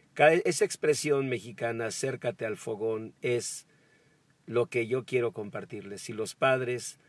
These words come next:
no se acercan a sus hijos, tomen los cursos que tomen, no va a servir de nada. Si no nos acercamos a Dios, aprendamos los textos que aprendamos, de nada va a servir.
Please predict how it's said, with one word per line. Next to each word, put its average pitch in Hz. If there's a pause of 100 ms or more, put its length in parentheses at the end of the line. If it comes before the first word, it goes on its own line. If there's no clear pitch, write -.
(240)
no 123
se 117
acercan 120
a 107
sus 101
hijos, 165 (440)
tomen 147
los 120 (240)
cursos 123
que 117
tomen, 143 (340)
no 131
va 127
a -
servir 110
de 104
nada. 101
Si 123
no 135
nos 147
acercamos 120
a 110
Dios, 135 (520)
aprendamos 143
los 117
textos 127
que -
aprendamos, 127
de 113
nada 117
va 113
a -
servir. 98